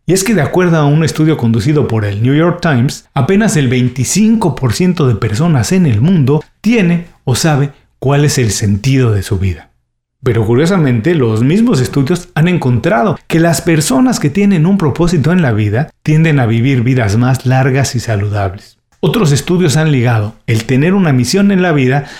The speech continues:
a mayores ingresos económicos y menor posibilidad de desarrollar demencia.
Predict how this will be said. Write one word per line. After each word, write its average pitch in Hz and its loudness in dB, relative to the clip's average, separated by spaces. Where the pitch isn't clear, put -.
a - -4
mayores 123 0
ingresos 127 2
económicos 143 0
y 185 2
menor 185 2
posibilidad 143 0
de 151 0
desarrollar 123 0
demencia. 131 0